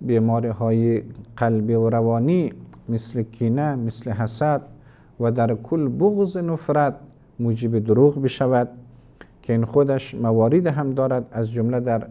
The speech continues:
جریان برادران یوسف هست که به خاطر حسادت بر برادر خودشان دروغ‌های مکرر گفتن. از جمله از پدر خود خواستند که حضرت یوسف را به بیرون شهر به خاطر تفریح ببرند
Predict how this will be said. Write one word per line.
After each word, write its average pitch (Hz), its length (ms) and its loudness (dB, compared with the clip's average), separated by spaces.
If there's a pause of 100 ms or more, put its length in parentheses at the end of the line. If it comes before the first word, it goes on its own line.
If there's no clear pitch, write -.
جریان 120 460 0
برادران 117 600 2
یوسف 113 520 -2
هست 156 240 -8
که 123 100 -6
به 117 120 0
خاطر 123 580 0 (120)
حسادت 123 520 -2
بر 127 240 -4
برادر 113 500 -2
خودشان 117 540 -4 (440)
دروغ‌های 120 500 4
مکرر 156 560 2
گفتن. 139 420 -2
از 113 220 -6
جمله 123 240 -2
از 127 200 -4
پدر 117 260 0
خود 113 200 -6
خواستند 120 600 -2
که 117 240 -2 (500)
حضرت 117 460 -2
یوسف 113 480 -2
را 120 120 2
به 113 140 -2
بیرون 113 380 -2
شهر 113 440 -2 (420)
به 113 60 -4
خاطر 117 440 0
تفریح 135 580 2
ببرند 147 540 2